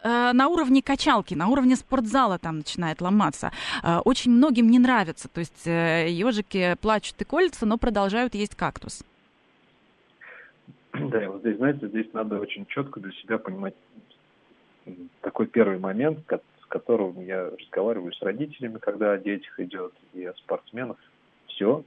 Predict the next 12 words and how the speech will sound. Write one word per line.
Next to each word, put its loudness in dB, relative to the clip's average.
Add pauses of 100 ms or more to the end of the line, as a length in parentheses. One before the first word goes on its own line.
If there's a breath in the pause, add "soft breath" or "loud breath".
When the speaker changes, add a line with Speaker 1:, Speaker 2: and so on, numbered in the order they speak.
Speaker 2:
должно -4 (140)
быть -6 (320)
в -20
кайф. -2 (1080 loud breath)
Вот -6
в -6
удовольствие 0
должно -4
быть. -14 (440 soft breath)
Если -6
ты -10
ходишь, -2